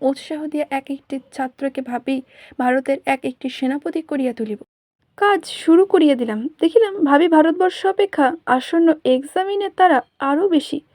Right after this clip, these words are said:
ছাত্রদিকে গ্রামের অ্যালজেব্রার বহির্ভূত কোনো কথা বলিলে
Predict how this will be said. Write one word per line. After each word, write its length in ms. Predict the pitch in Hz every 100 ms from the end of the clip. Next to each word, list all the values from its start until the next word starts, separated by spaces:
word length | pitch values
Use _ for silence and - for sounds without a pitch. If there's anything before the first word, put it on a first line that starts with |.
| _ _ _ -
ছাত্রদিকে 600 | 349 349 - 480 453 466 440
গ্রামের 420 | 381 381 403 320 - _ _ -
অ্যালজেব্রার 720 | 269 285 - 392 381 381 370 294
বহির্ভূত 520 | 269 262 359 392 381
কোনো 240 | 349 339 339
কথা 240 | 311 311
বলিলে 360 | 320 339 302